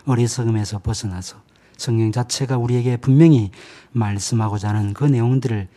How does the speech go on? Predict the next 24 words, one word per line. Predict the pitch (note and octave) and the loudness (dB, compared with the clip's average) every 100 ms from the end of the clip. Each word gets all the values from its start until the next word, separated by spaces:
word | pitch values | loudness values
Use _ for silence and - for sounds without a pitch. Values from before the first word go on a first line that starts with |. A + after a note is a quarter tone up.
| _ | _
깊이 | - B2 C#3+ C#3+ - A#2+ | -6 -4 -2 -4 -8 -10
깨달아서 | A#2 A2 G2 F#2 - - _ _ _ _ _ _ _ _ _ | -8 -8 -8 -10 -14 -16 _ _ _ _ _ _ _ _ _
예수 | A#2+ - | -2 0
그리스도를 | A2+ - G#2+ | -2 -2 -6
그분을 | G#2 G#2 G#2+ G#2 G2+ | -4 -2 -2 0 -4
바로 | - F#2+ G#2+ | -8 -6 -2
알고 | A#2 F#2+ G2 G#2 | -2 -4 -6 -2
믿고 | C#3 - C#3+ C#3+ D3 | -4 -4 0 0 -2
신뢰하고 | - A#2 G2 F#2+ F#2 - - _ | -8 -8 -8 -8 -10 -14 -20 _
믿음으로 | D#3+ F3+ A#2+ F#2 F2 - _ - | -2 0 0 -4 -12 -20 _ -6
험악한 | A#2+ G#2 G#2 | -4 -4 -4
세상을 | G2+ F#2+ G#2 G2+ F#2+ | -6 -8 -6 -6 -6
살아갈 | - G2 F#2+ F#2 | -8 -8 -8 -8
수 | - | -6
있는 | G2+ F#2+ F#2 - - - _ | -4 -4 -6 -14 -20 -20 _
하나님의 | - A#2+ G2 | -6 -4 -2
나라의 | G2 G2 F#2+ | -4 -6 -8
백성들 | F#2 A2 - G2 F#2 | -8 -8 -6 -8 -8
다 | F#2+ F2+ F2+ F2+ F2+ | -8 -10 -10 -14 -12
될 | F#2+ | -12
수 | - | -10
있도록 | G2 - A#2+ A#2+ A#2 - - - - | -14 -8 -4 -4 -8 -18 -20 -16 -8
인도하여 | G2+ F#2+ F#2 F2+ F2+ E2+ | -6 -4 -8 -10 -12 -14
주옵소서. | - G2 - G#2+ - | -16 -14 -14 -16 -20